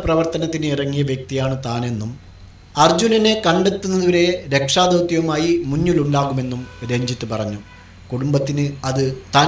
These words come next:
നൽകുന്ന ഉറപ്പാണെന്നും പറഞ്ഞു. ഏതായാലും എത്രയും പെട്ടെന്ന് അർജുനെ കണ്ടെത്താൻ കഴിയട്ടെ എന്ന പ്രാർത്ഥന മാത്രമേ നമുക്കുള്ളൂ. മാത്രമല്ല, ഈ ഒരു രഞ്ജിത്ത് ഇസ്രായേൽ എന്ന മലയാളി താരത്തിൻ്റെയും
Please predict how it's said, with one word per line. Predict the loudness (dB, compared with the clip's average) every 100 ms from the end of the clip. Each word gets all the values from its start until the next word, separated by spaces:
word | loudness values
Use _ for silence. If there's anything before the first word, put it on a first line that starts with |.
| 4
നൽകുന്ന | 2 2 0 0 0
ഉറപ്പാണെന്നും | 0 0 2 0 0 -2 -2
പറഞ്ഞു. | -4 -4 -6 -8 -10 -2 2
ഏതായാലും | 6 6 6 4 2 -4 -10 -20 -4 -2
എത്രയും | 0 0 0 0 -2
പെട്ടെന്ന് | -4 -4 -4 -6 -12 -8 -6
അർജുനെ | -2 -2 -2 -2
കണ്ടെത്താൻ | -4 -4 -4 -6 -4
കഴിയട്ടെ | -4 -4 -4 -6 -6 -8
എന്ന | -6 -4
പ്രാർത്ഥന | -2 -2 -2 -4 -4
മാത്രമേ | -4 -6 -6 -6 -8 -12 -10
നമുക്കുള്ളൂ. | -8 -8 -10 -12 -14 -20 -20 -18 -2 2
മാത്രമല്ല, | 2 2 2 0 -2 -6 -14 -18 -16 -4 4
ഈ | 6
ഒരു | 6 4 0 0
രഞ്ജിത്ത് | 2 2 0 -2 0
ഇസ്രായേൽ | 0 4 4 4 2 0
എന്ന | -4 -6 -10 -18 -6 0
മലയാളി | 2 4 4 4 2
താരത്തിൻ്റെയും | 0 0 -4 -4 -4 -4